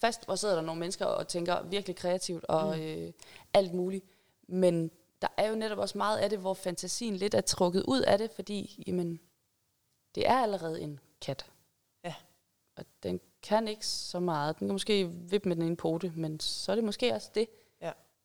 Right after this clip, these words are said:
Speaker 1: Hvor at, jamen, for søren, en papkasse, den kan jo være alverdens ting. Det kan være et rumskib, det kan være et hus, det kan være en fangekælder.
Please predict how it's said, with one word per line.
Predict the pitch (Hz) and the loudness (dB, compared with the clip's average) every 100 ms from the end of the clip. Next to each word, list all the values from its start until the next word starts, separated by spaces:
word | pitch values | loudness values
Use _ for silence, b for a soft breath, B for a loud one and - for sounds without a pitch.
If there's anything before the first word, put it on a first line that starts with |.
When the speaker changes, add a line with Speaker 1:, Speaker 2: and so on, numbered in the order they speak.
| _ | _
Speaker 1:
Hvor | 185 190 190 | 0 4 4
at, | 170 175 | 2 -4
jamen, | 190 185 175 160 _ _ _ _ _ _ _ _ _ _ _ _ _ | -8 -6 -6 -8 _ _ _ _ _ _ _ _ _ _ _ _ _
for | - 190 | -8 -2
søren, | 185 190 214 220 | 4 6 4 0
en | - 190 | -2 2
papkasse, | 202 - 196 190 | 2 2 -2 -6
den | 202 | -6
kan | 196 180 | 0 2
jo | |
være | 170 185 202 196 _ _ _ _ - | 2 2 -2 -10 _ _ _ _ -6
alverdens | 185 180 226 254 | -2 -2 -2 -4
ting. | - 226 | -4 -4
Det | 190 | -2
kan | 185 | 4
være | 190 190 | 6 6
et | 190 185 | 4 0
rumskib, | 220 302 - 208 180 185 | 0 0 -4 -4 -8 -4
det | 185 | -2
kan | 190 | 4
være | 190 | 4
et | 196 | 4
hus, | 196 285 233 180 | 2 0 0 -2
det | - | -6
kan | 185 185 | -4 0
være | 196 202 | 0 0
en | 202 | -4
fangekælder. | - - 247 285 - 196 180 | -2 2 2 0 -8 -8 -8